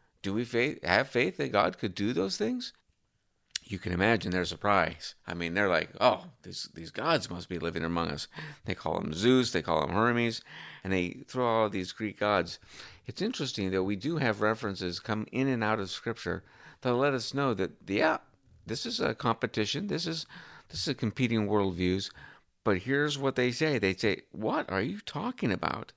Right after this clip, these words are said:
It says in verse fourteen, when the apostles Barnabas and Paul heard of this,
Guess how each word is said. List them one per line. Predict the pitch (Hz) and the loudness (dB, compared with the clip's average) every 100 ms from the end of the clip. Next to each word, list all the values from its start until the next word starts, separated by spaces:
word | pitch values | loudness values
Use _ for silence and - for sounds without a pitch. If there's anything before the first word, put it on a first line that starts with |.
| - - - | -20 -20 -10
It | - | 2
says | 151 123 | 4 4
in | - 113 | 2 2
verse | 131 135 | 2 4
fourteen, | 139 135 175 131 | 4 4 4 4
when | 101 | 4
the | 98 | 2
apostles | - 131 143 135 117 - - - - | 0 0 0 -2 -4 -8 -16 -20 2
Barnabas | 120 127 127 | 4 4 2
and | 127 101 | -2 -2
Paul | 165 131 | -2 0
heard | 135 320 | 0 2
of | 113 | 2
this, | 90 101 | 4 2